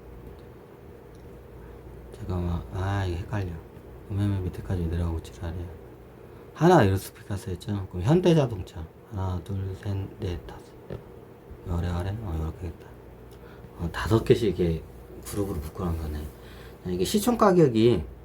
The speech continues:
대부분 어때요? 어, 다 사십, 다 고만고만하죠? 시총 가격이 약 사십 조야. 억, 십억, 백억, 천억, 조, 십조, 사십 조. 다 사십 조대에 다 물려, 저기, 사십, 시총가 사십 대 조-, 대 있는,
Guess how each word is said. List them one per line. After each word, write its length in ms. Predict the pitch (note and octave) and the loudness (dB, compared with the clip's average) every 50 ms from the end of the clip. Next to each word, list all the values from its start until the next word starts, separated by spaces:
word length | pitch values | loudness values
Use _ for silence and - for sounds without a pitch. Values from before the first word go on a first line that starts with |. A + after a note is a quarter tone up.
| - - - - - - | -20 -20 -20 -20 -14 -2
대부분 320 | - A2 G#2+ A#2 A#2 A2 F#2+ F2+ | 2 6 8 8 8 8 6 4
어때요? 320 | F2 F#2+ F#2+ G2+ G2+ F2 - | 2 0 0 0 0 0 -2
어, 320 | E2+ E2 D#2+ D2+ D2 C#2 - - - - - - - - - - - | -2 -2 -2 -2 -4 -6 -8 -10 -16 -18 -18 -18 -18 -18 -18 -18 -10
다 100 | - - - | -8 -6 -2
사십, 760 | - F3+ F3 F3+ - - G#3 G3 F#3 F3+ F3 - - - - | 4 4 4 4 6 6 8 8 8 8 6 4 0 -8 -12
다 80 | - - | -12 -6
고만고만하죠? 840 | - G2+ G#2+ B2 C3 B2 C3+ C3 C3 A#2+ A#2 B2+ B2+ B2 C3+ C3+ A#2 | 0 4 6 6 6 6 4 4 4 4 2 2 0 0 0 -2 -2
시총 320 | - - F#3 F#3+ F#3+ F#3 F3+ | -4 0 4 4 4 6 6
가격이 640 | F3 D#3 C#3 B2+ B2+ A2+ G#2+ A2 A#2 B2 G#2 E2 - - - - - - - - | 4 4 4 4 4 4 4 6 6 6 6 4 0 -6 -14 -18 -20 -14 -4 -2
약 220 | G2+ G#2+ - - - | 0 0 0 -2 -6
사십 420 | - - E3+ F#3 F3+ - - - | -4 -2 -2 -2 -2 -4 -6 -2
조야. 320 | - G#2 F2+ E2+ E2 E2+ - | 0 0 2 2 0 -2 -2
억, 260 | - G2 A2+ A2+ - | 0 0 0 0 -2
십억, 440 | - - - A2 A#2 A#2+ A#2 - - | -6 -10 -6 0 2 2 2 2 0
백억, 320 | - G2+ F#2+ G#2+ G#2 - | -2 -2 0 0 -2 -2
천억, 340 | - - A2+ A2 A2 G#2 - | -4 -4 -2 0 0 -2 -4
조, 160 | - - G2 | -6 -8 -8
십조, 280 | F#2 - - - - D#2+ | -8 -8 -10 -10 -10 -10
사십 380 | - - - A#2+ - - - - | -8 -8 -8 -8 -8 -10 -14 -12
조. 100 | - F2 E2 - - - - - - - - - - | -10 -10 -10 -10 -12 -16 -18 -18 -18 -18 -18 -18 -8
다 100 | - G#2 | -6 -2
사십 380 | - - F#3 G3+ G#3 A#3+ A3 - | 6 8 8 8 8 6 4 8
조대에 960 | - G3 F3+ F3 E3 E3 - - D3+ C3+ C3 B2 B2 C3 D3 D3 C#3+ C#3+ - - | 10 10 12 12 10 6 6 4 4 6 6 6 6 6 6 6 6 4 -2 -8
다 160 | - - G2+ | -10 -10 -8
물려, 420 | E2 F2 G2 F#2+ G#2+ A2 G#2+ A2 - - - | -4 -4 0 2 4 4 4 4 0 -2 -6
저기, 220 | - F#2 F2 F2 F2 | -6 -4 -2 -2 0
사십, 340 | - D3+ E3 D#3+ - - - | 0 0 0 0 -2 -4 -8
시총가 360 | - E3 - F#3+ F3+ D#3+ B2+ | -4 0 2 4 4 4 4
사십 260 | A#2+ C3+ D3+ - - - | 4 2 0 0 0 0
대 160 | D#3 C3 - A#2+ G#2 G#2 - - - - - - - - | 0 0 2 0 -2 -2 -4 -8 -14 -16 -16 -16 -16 -8
조-, 180 | - G2+ - - | -6 -6 0 2
대 120 | A2 G2 | 4 4
있는, 240 | F2+ E2+ E2+ D#2 D2+ | 4 4 2 2 0